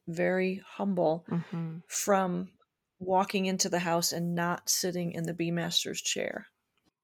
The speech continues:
Speaker 2: Right, 'cause he plays the game square.
Speaker 1: Right. But it was one of the most beautiful pictures of him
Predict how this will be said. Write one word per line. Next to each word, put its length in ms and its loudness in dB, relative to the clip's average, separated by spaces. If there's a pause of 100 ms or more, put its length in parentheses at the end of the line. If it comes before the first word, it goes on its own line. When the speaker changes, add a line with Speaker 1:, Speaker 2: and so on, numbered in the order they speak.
Speaker 2:
Right, 240 -6 (320)
'cause 160 -2
he 60 -2
plays 260 0
the 100 0
game 220 4
square. 420 -4 (640)
Speaker 1:
Right. 240 0 (300)
But 100 6
it 40 12
was 100 8
one 100 4
of 60 6
the 80 10
most 480 0
beautiful 600 2 (260)
pictures 560 2 (600)
of 180 8
him 480 -2